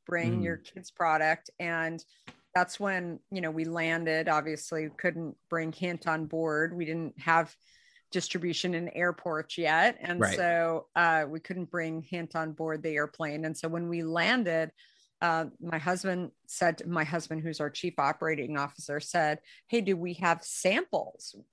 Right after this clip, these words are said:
Speaker 1: uh, with us, or how are we gonna get samples?" And I said, uh, "Actually, they told me not to bring samples
Speaker 2: <laughs>
Speaker 1: with us specifically."
Speaker 2: Right.
Speaker 1: And he was like, "What?"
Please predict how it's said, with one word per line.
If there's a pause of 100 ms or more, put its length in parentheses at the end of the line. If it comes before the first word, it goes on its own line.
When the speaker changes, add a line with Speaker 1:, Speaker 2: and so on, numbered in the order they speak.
Speaker 1:
uh,
with
us,
or
how
are
we
gonna
get
samples?"
And (440)
I
said, (120)
uh, (120)
"Actually,
they
told
me
not
to
bring
samples
Speaker 2:
<laughs>
Speaker 1:
with
us
specifically."
Speaker 2:
Right.
Speaker 1:
And
he
was
like,
"What?"